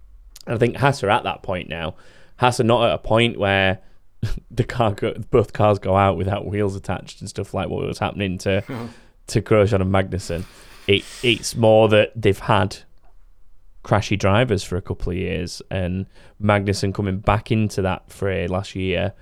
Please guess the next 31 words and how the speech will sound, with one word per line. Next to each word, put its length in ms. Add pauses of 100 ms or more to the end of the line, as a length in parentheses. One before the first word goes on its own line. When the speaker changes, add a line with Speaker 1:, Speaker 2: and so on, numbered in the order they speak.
(440)
Speaker 1:
added 260
a 60
little 360
bit 160
more 200
stability 440
to 140
that. 220
And 100
like 140
you 60
say, 240
they've, 340
they've 200
learned 520
that 340 (840)
they're 320
too 240
young 400
as 120
a 60
team 680 (760)
to 140
be 220
able 320
to 160
go 300
out 300
there 440
and 440
put 240